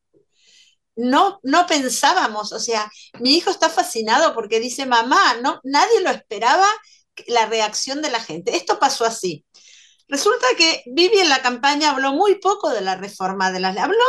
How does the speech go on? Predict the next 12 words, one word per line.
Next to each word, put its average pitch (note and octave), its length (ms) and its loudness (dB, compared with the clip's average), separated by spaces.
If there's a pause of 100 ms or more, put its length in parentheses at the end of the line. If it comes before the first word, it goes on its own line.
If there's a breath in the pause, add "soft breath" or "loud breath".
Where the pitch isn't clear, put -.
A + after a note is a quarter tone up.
(160)
así C#4+ 300 -2
en A#3+ 140 -6
forma, A#3 580 2 (320)
eh, F#3 240 -6
a-, F#3+ 200 0
a-, G3+ 240 0
aera-, A3 440 0
aireada A#3 500 0 (280)
todo B3 240 -4
lo A3 140 -4
que, G3 240 -12
mm, F#3+ 280 -10